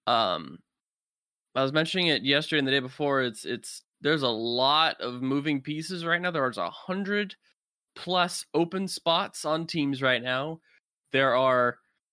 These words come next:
probably about a hundred fifty, two hundred eligible, talented, quality players that could be, um,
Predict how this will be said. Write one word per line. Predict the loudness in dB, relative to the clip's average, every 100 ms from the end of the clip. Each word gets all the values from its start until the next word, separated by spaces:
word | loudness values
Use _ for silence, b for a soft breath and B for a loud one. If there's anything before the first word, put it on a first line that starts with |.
| _ _ _ _ _ _ _ _ _ _ _
probably | -4 0 2
about | 2 2 0
a | -4
hundred | -2 -2 -2
fifty, | -2 -6 -6
two | -6 -6 -4
hundred | -2 0 0 0 0
eligible, | 2 2 0 -2 -2 -2 -6 _
talented, | -6 -4 -2 -4 -2 -2 -2 -10 _
quality | -4 0 2 0 -4 -8 _ _ _ _ _ _ -6
players | 0 2 2 0 0
that | -2 -2
could | -8 -6
be, | -4 -4 -4 -8 -10 _ _ _ _ _ _
um, | -4 0 0 0 -6 -14